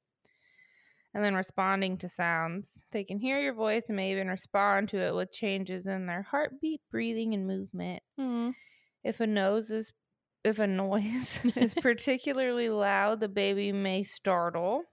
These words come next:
Speaker 1: And you may see,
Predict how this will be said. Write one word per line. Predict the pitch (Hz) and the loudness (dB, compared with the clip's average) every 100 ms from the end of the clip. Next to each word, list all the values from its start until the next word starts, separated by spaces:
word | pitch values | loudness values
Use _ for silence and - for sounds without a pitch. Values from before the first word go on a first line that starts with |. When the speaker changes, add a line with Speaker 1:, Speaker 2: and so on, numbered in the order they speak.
| _ _ _ _ _ _ _ _ _ - - _ - - - - - | _ _ _ _ _ _ _ _ _ -16 -16 _ -20 -20 -20 -12 -4
Speaker 1:
And | 214 | 0
you | 202 | 0
may | 202 214 | 0 -2
see, | - - 214 202 202 202 202 220 | -4 -8 -4 -2 0 0 0 -2